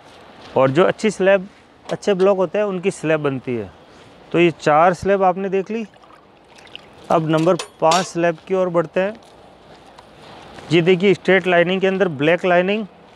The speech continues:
और grey का combination है। बात करें इसकी height और length की, तो सवा दो feet इसकी height है, सवा दो बाई छः,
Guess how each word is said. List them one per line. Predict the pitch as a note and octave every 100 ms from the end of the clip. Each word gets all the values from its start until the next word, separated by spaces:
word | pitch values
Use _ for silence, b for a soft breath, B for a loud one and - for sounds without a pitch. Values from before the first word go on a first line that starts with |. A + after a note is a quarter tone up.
| - - - - - - - - - -
और | - C3+
grey | A#2 D#3 F3
का | F#3 F#3+
combination | F3+ F3 F3+ F#3 - F#3
है। | F#3 A3 - - _ _ - - - - - - - - -
बात | C3+ C#3+ C#3+
करें | D#3+ D#3+
इसकी | D3 - D#3+
height | A2 A#2+ D3 D#3 G#3
और | - C#3 B2+
length | D3 D#3
की, | - E3
तो | E3
सवा | E3+ - C3 C#3 D#3
दो | D3+ D#3+
feet | - D#3 G3
इसकी | D#3+ - D#3+
height | B2 B2+ C#3+ E3
है, | F#3 F3+ - - - - - - - - - - - - - - - - - - - - - - - - - - -
सवा | - C3 C3 C3+
दो | C3+ B2+ D3
बाई | C3+ C3+ E3 F3 - -
छः, | - D3